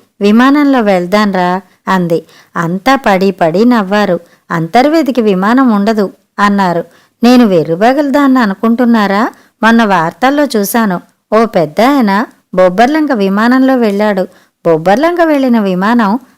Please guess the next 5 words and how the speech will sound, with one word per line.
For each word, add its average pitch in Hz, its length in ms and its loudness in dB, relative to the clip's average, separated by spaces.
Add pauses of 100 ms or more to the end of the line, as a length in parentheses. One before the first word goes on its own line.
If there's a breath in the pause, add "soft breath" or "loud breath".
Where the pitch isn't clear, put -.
అంతర్వేది 247 680 0
వెళ్ళదా? 214 460 0
ఏ 233 400 2 (300)
విచిత్రం 208 520 -2
కాకపోతే" 240 760 -2